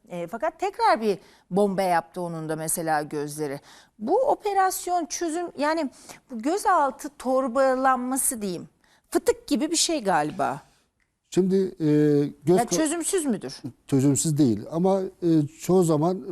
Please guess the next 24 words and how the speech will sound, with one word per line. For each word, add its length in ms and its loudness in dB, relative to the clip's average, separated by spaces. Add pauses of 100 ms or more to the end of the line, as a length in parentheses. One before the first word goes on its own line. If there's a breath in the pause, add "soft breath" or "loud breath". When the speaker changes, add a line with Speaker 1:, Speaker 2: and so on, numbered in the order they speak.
(120)
Speaker 2:
bazen, 320 2
e, 40 -6 (560)
operasyonsuz 720 2
da 60 2
halletmeye 400 -2
çalışıyoruz. 560 -2 (800 soft breath)
Hastaların 600 0
kaygılarından 880 2
ve 60 2
o, 60 2
o 140 0 (140)
operasyonu 420 0
istememelerinden 720 0
dolayı. 380 2 (640 soft breath)
E, 60 2 (640)
ama 240 2 (140)
cerrahi 340 4
olarak 360 2
tabii 220 0
ki 140 -2
mümkün. 460 2 (640)
Ama 160 4
şu 200 2
var, 160 4